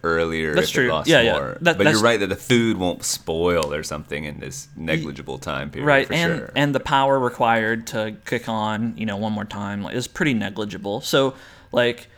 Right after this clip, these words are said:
Speaker 2: you know, if you're pouring water and you're trying to decide how to be ultra efficient, whether you should, you know, leave the door open or close the door,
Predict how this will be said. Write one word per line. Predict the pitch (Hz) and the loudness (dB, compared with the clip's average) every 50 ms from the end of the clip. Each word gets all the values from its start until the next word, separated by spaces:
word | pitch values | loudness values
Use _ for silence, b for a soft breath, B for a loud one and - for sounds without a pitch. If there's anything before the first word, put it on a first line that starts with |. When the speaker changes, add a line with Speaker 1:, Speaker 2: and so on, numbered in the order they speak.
| B B | B B
Speaker 2:
you | - 143 | -2 0
know, | 139 127 | 0 2
if | - | 2
you're | 160 156 | 0 0
pouring | - 165 147 143 135 127 120 | 0 0 0 2 2 2 2
water | 117 117 123 120 120 123 120 120 | 4 4 4 4 4 4 4 4
and | 117 117 113 113 | 2 2 2 2
you're | 113 113 117 120 | 0 0 0 -2
trying | 120 - 139 123 117 117 117 | -2 -2 0 0 0 0 -2
to | - 110 | -2 -4
decide | 117 113 - 123 110 110 107 110 | -4 -4 -2 -2 0 0 0 0
how | 113 - 117 | 0 -2 -2
to | 113 107 | -2 -2
be | 104 110 104 - - | -4 -6 -6 -4 -2
ultra | 131 123 127 123 - - 127 117 - - | -2 0 0 -2 -2 -4 -2 -2 -2 -2
efficient, | 104 - - 110 - - 127 117 117 113 - | -4 -4 -6 -6 -4 -4 -4 -4 -4 -4 -6
whether | 120 120 113 107 | -6 -4 -4 -4
you | 107 110 110 | -4 -6 -6
should, | 107 - 104 98 120 - - | -6 -6 -8 -8 -8 -8 -6
you | 117 120 | -6 -4
know, | 104 | -4
leave | 101 117 110 | -4 -4 -4
the | 110 110 | -6 -4
door | 104 113 107 - | -4 -2 -2 0
open | 120 123 120 120 117 123 113 | 2 2 0 0 0 -2 -2
or | 107 104 | -2 -4
close | - - 120 110 113 113 | -4 -2 -2 -2 -2 -4
the | - 117 | -6 -8
door, | 208 151 113 110 113 113 113 | -6 -4 -4 -2 -2 -4 -4